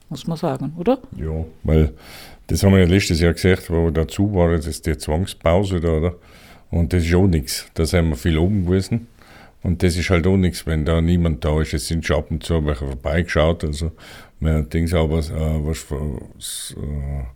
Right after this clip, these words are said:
Speaker 2: Verwandtschaft und so und, aber dass da, da schon keine reinlassen dürfen in die Hütte oder in den Betrieb. Und das ist halt auch nichts nachher, wenn du nachher allein da oben hockst oder wenn du allein wo bist. Für uns ist schon schön gewesen, die Zeit auch schön gewesen. Da hast du wandern gehen können oder sowas.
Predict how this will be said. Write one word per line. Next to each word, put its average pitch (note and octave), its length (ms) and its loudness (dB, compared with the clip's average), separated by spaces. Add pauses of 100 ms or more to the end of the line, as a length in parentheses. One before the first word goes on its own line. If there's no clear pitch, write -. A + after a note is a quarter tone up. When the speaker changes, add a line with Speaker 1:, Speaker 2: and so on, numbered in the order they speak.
(680)
Speaker 2:
Verwandtschaft E2 720 0
und D#2 140 -2
so E2 220 0
und, D#2 360 -2 (300)
aber D#2 220 -2
dass D#2+ 180 -2
da, E2+ 140 -2
da D#2 160 0
schon D#2 140 -4
keine D2+ 200 -2
reinlassen E2+ 540 2
dürfen F2 320 0
in E2 80 2
die D2+ 100 0
Hütte E2+ 320 -4
oder D#2 120 2
in D2 140 -2
den - 40 -10
Betrieb. E2+ 480 -2 (420)
Und D#2 180 -4
das E2+ 100 2
ist - 40 -2
halt E2 160 2
auch F#2+ 100 4
nichts F2 320 0
nachher, D2+ 320 -2
wenn D2+ 120 0
du D#2 60 0
nachher D2+ 100 -2
allein D#2+ 260 2
da D2+ 60 -2
oben C#2+ 200 -2
hockst D2 240 -6
oder D2+ 220 0
wenn D2 120 -2
du D2 40 -2
allein D#2+ 340 0
wo D2+ 80 -2
bist. D2+ 220 -6 (220)
Für - 80 -2
uns G2 160 4
ist F2 80 0
schon G2+ 120 0
schön A#2 300 6
gewesen, D#2+ 260 2
die D2+ 140 -2
Zeit D#2 360 2
auch F#2 340 0
schön F#2+ 340 4
gewesen. D#2+ 340 -2 (220)
Da - 100 -4
hast C#2+ 60 -4
du D2+ 60 -2
wandern F2+ 320 4
gehen D#2+ 160 0
können E2+ 320 -2
oder D2 100 -6
sowas. - 240 -10